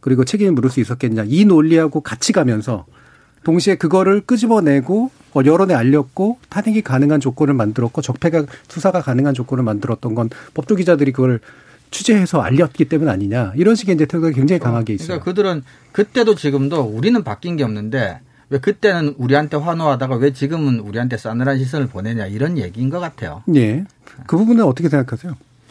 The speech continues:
Speaker 2: 글쎄요, 저는 가끔 그런 얘기하지만 이게 언론이 처한 상황이 사실은 이게 좀 특수하고 예외적인 상황,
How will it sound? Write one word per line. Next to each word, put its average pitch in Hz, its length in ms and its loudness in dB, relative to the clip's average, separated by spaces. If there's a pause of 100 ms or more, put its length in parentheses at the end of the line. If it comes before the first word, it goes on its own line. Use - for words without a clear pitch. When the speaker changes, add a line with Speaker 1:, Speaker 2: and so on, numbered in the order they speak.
(960)
Speaker 2:
글쎄요, 208 440 0
저는 196 800 2 (480)
가끔 180 340 0
그런 214 240 2
얘기하지만 131 720 0 (180)
이게 139 320 0
언론이 208 360 2
처한 202 340 -2
상황이 180 440 -2
사실은 147 460 -2
이게 127 260 -2 (300)
좀 127 200 -10
특수하고 262 480 0
예외적인 185 500 0
상황, 107 360 -2